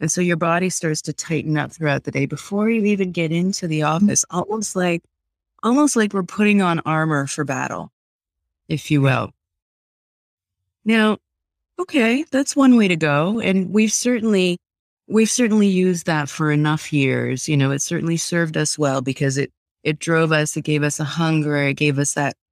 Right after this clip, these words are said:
that need to be, you know, perfection, to, to drive perfection and high performance in our teams, in ourselves, in our work,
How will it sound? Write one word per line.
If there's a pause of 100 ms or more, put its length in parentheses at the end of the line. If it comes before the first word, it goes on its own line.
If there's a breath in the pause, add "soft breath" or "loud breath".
(340)
that
need
to
be, (160)
you
know,
perfection, (140)
to,
to
drive
perfection
and
high
performance
in
our
teams,
in
ourselves,
in
our
work,